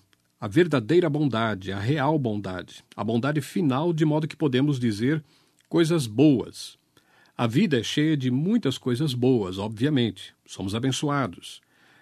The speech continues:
As coisas boas cooperam juntamente para o nosso bem. Mas até mesmo as coisas ruins.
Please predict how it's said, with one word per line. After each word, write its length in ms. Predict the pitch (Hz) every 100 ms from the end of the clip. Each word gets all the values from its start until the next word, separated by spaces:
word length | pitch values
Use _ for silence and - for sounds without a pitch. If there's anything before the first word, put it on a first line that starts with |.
| _
As 160 | - -
coisas 400 | 190 196 156 107
boas 500 | 110 180 175 123 -
cooperam 680 | 175 175 - 151 180 175 135
juntamente 600 | 107 190 160 110 120 -
para 180 | 120 120
o 40 |
nosso 280 | 104 113 156
bem. 300 | 139 131 - _ _ _ _ _ _ _ _ _
Mas 180 | 165 170
até 180 | 202 247
mesmo 300 | 208 220 214
as 80 | 190
coisas 360 | 175 180 202
ruins. 760 | - 147 190 170 95 - -